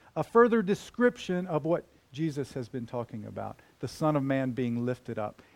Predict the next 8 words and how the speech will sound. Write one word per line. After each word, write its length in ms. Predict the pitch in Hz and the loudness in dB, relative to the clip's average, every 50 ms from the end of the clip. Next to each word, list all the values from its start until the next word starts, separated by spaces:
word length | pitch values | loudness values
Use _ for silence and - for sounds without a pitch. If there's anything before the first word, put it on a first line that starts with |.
| _ - | _ -2
And 100 | 170 190 | 0 0
I 40 | |
think 200 | 185 220 226 190 | 2 4 4 4
in 100 | 202 190 | 4 2
particular, 640 | - 165 165 - - 247 233 - 214 175 160 151 147 | 2 0 -2 0 0 0 0 2 2 2 4 4 2
it 140 | 151 - - | 2 0 -6
speaks 520 | - - - - 226 226 226 226 - - - _ - | -16 -10 -2 2 4 4 4 2 0 -10 -14 _ -2
of 420 | 175 160 156 156 160 165 147 - | 0 4 4 4 4 2 0 -4